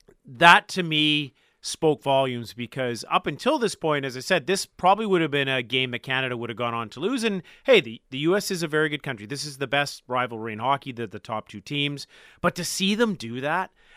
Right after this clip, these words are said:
the only thing, Bick, that spoiled it for me was the, the winning goal. They weren't ele-, able to celebrate in the moment.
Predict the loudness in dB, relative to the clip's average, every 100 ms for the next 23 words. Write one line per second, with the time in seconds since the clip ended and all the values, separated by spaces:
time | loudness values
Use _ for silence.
0 | 0 2 2 0 -2 -8 _ _ 0 0
1 | -2 -4 -10 0 2 4 2 -4 -4 -2
2 | -2 -2 -6 -6 -6 -4 -4 -6 -10 _
3 | _ -2 4 6 6 4 4 6 4 2
4 | -4 _ _ _ _ _ _ _ _ 4
5 | 8 6 4 0 0 2 2 0 -6 _
6 | -2 -2 0 -4 0 2 2 0 0 -2
7 | -4 -8 -10 -14